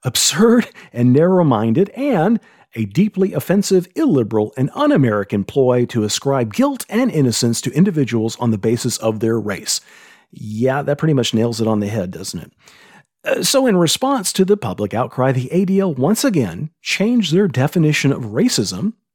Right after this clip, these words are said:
to something that, quote, "occurs when individuals or institutions show more favorable evaluation or treatment of an individual or group based on race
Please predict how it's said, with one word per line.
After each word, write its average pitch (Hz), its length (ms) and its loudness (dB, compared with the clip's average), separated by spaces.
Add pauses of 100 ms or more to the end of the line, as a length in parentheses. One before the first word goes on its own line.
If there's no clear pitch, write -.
to 127 120 0
something 117 320 0
that, 117 240 0
quote, 104 360 -4 (560)
"occurs 247 640 0
when 120 420 2
individuals 196 760 2
or 123 240 0
institutions 95 880 -4 (300)
show 190 240 2
more 160 240 2
favorable 127 600 -2
evaluation 95 580 -2
or 240 80 2
treatment 240 380 -4
of 170 120 -2
an 175 80 2
individual 151 460 0
or 127 100 0
group 123 280 0 (340)
based 131 260 -2
on 104 200 0
race 110 320 0